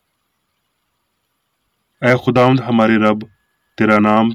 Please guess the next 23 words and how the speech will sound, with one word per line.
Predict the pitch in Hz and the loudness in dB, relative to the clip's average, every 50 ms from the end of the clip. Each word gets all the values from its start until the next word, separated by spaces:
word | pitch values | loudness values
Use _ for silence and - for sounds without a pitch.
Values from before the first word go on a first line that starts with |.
| - _ _ _ _ | -8 _ _ _ _
تمام | - 104 107 107 110 110 | -6 -4 -2 0 0 0
زمین | 104 104 107 110 110 107 | 0 0 0 0 0 -2
پر | 101 - 113 110 | -2 -6 -6 -6
کیسا | 104 - 113 107 - - 123 | -4 -4 -4 -4 -4 -4 -4
بزرگ | 117 107 101 101 104 101 98 | -4 -2 -2 -2 -2 -2 -4
ہے۔ | 95 92 98 98 98 98 98 - _ _ _ _ _ _ _ _ | -4 -4 -6 -6 -6 -10 -14 -20 _ _ _ _ _ _ _ _
تو | - 117 117 | 0 2 4
نے | 117 117 | 4 4
اپنا | 113 110 - 110 107 | 2 0 0 -2 -2
جلال | 107 101 104 104 104 107 113 107 | 0 0 0 2 2 0 0 -2
آسمان | 110 104 98 - 113 110 110 110 107 | -6 -6 -6 -4 -4 -4 -4 -4 -4
پر | 120 110 | -6 -6
قائم | 107 - - 104 104 104 | -6 -6 -6 -4 -4 -4
کیا۔ | 101 98 - 107 107 104 104 104 104 _ _ _ _ _ _ _ _ _ _ _ _ _ _ _ | -6 -6 -4 -2 -2 -2 -2 -4 -8 _ _ _ _ _ _ _ _ _ _ _ _ _ _ _
جب | - 107 120 120 113 | -4 0 0 0 2
میں | 127 135 135 | 2 0 0
تیرے | 127 - 123 120 120 127 127 | 2 2 2 2 4 2 0
آسمان | 113 107 - - 113 110 113 117 | -2 -10 -8 -6 -2 -2 -2 -2
پر | 110 _ - 101 113 | -2 _ -6 -6 -6
جو | 113 110 113 107 | -4 -6 -6 -4
تیری | - 107 104 101 | -4 -6 -8 -6
دستکاری | 101 104 101 - - 95 - 104 101 113 117 113 | -6 -8 -8 -8 -16 -8 -6 -4 0 0 0 0
ہے | 110 117 120 | 0 -4 -6